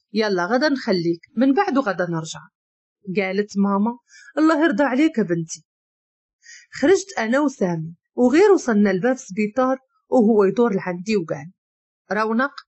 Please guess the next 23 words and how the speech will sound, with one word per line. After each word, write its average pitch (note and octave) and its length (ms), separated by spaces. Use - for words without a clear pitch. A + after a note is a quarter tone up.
ماماك B3 460
فاقت، E3 460
وأنا F#3+ 340
وفيت B3+ 440
بكلمتي، F#3+ 600
ودابا F3+ 380
جا C#4 160
دورك." D#3 400
قلت G#3+ 280
له: A#3 280
"أنا D#4 220
موافقة، F4 600
إمتى E4 340
نبدأ؟" D#3 280
وهو A3 300
يقول: E3 320
"هاد A#3 320
الليلة E3 380
خاصك - 360
تجيبي A3+ 400
ليا A3+ 240
واحد C4+ 320
الساروت." E3 680